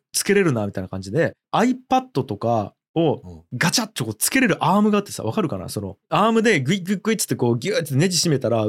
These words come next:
Speaker 1: ベッドの頭の方の枕元に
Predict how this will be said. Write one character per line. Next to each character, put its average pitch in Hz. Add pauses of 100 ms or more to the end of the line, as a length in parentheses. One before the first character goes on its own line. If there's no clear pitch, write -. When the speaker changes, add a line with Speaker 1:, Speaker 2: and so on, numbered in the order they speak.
(140)
Speaker 1:
ベ 196
ッ 254
ド 160
の 117
頭 214
の 220 (300)
方 175
の 113 (160)
枕 156
元 139
に 120